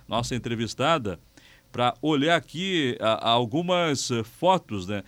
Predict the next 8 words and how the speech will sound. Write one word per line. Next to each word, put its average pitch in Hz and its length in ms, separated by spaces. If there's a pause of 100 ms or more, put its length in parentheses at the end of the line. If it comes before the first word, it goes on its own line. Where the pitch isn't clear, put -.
(240)
É, 101 180
foto 113 1120 (180)
em 120 120
preto 143 360
e - 20
branco 170 480
e 175 60
colorida. 160 800